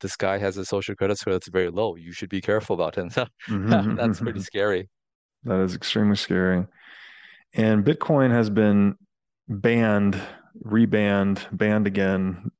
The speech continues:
Speaker 2: unbanned, rebanned, banned again in China, like, multiple, multiple, multiple times. The most recent effort was to exodus all Bitcoin mining operations from China.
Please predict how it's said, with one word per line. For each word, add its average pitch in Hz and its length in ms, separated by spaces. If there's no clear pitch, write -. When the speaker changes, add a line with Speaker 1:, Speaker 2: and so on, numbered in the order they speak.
Speaker 2:
unbanned, 101 540
rebanned, 98 640
banned 101 240
again 92 460
in 98 120
China, 92 520
like, 95 160
multiple, 110 400
multiple, 98 320
multiple 95 340
times. 90 600
The 110 80
most 117 260
recent 127 480
effort 107 420
was 98 280
to 101 420
exodus 107 540
all 107 300
Bitcoin 101 340
mining 98 320
operations 92 540
from 98 120
China. 90 380